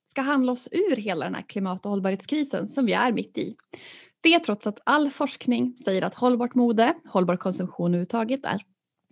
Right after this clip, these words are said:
köp mindre nytt och så använd det som redan finns. Men våra huvuden lyssnar ju inte på det här.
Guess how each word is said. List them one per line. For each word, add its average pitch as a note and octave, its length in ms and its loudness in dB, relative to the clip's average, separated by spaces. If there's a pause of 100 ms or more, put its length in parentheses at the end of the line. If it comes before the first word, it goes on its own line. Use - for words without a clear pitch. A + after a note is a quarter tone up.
(220)
köp B3+ 300 0
mindre G3+ 220 4
nytt - 380 -2 (160)
och D4 80 2
så A#3+ 300 2
använd C#4 420 6
det - 160 2
som G#3+ 120 -2
redan G#3 240 0
finns. - 420 -8 (680)
Men C4+ 100 6
våra D#4 160 6
huvuden A3+ 380 4
lyssnar - 360 -2
ju F#4 120 2
inte - 140 -4
på - 120 -10
det - 60 -4
här. A2 220 -4